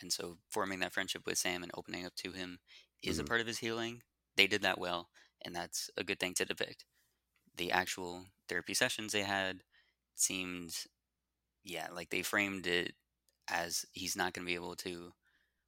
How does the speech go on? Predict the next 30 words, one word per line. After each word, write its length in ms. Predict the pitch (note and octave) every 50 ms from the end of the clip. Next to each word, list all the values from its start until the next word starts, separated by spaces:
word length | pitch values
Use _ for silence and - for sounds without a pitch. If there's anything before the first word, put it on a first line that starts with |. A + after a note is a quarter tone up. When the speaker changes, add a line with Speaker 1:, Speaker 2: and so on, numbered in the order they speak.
| - -
Speaker 1:
overcome 440 | F2+ F2 F#2 F2 - G2 F2+ F2 E2+
this 300 | F2 E2+ E2 - - - - -
through 200 | - G2+ F2 F2
these 200 | E2+ F#2 F2 E2+
sessions 420 | - - F2+ F2+ - F#2 F2+ F2 -
alone. 400 | F2 F2 E2+ F#2 G2 G#2 A2 - _ _ _ _ _ _ _ _ _ _ _ _ _ _ _ _ _ -
Um, 360 | - F2+ E2+ E2+ E2 E2+ E2 - - - - _ - -
I 60 | -
mean, 200 | A#2 A2 G#2+ G2+
which 160 | G2+ G2+ G2
is 120 | G2+ F#2+ -
true. 140 | - A2 -
It's 180 | - - - -
a 100 | - G2 -
part 260 | - - F#2+ F#2+ -
of 180 | - - F2 G2
it. 180 | A#2+ C3+ C#3+ - _ _ _ _ _ _ _ _ _ _ _ -
It's 180 | - F2+ - F#2
not 220 | F2+ F2 F2 F2 -
all 200 | - F2+ F2+ F#2+
of 100 | G2+ G#2+
it, 160 | A2+ A2+ - - _ _ -
but 240 | - F2 F2 E2+ -
it 100 | - -
seems 300 | - - A2+ G#2+ G2 F2+
like 240 | F2+ F2+ F2+ F2 -
in 120 | F#2+ E2+
the 100 | E2+ E2
show 280 | E2 - - F#2 F2 E2+
they 280 | E2 F2 F2 E2+ E2+